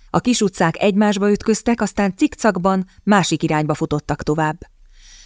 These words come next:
Az épületek furcsa szögben dőltek egymásnak, a szabálytalan alakú falak pedig olyanok voltak,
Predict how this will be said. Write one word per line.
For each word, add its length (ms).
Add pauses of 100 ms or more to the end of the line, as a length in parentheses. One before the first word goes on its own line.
(120)
Az 160
épületek 520
furcsa 340
szögben 460
dőltek 320
egymásnak, 680 (320)
a 100
szabálytalan 640
alakú 280
falak 360
pedig 340
olyanok 360
voltak, 420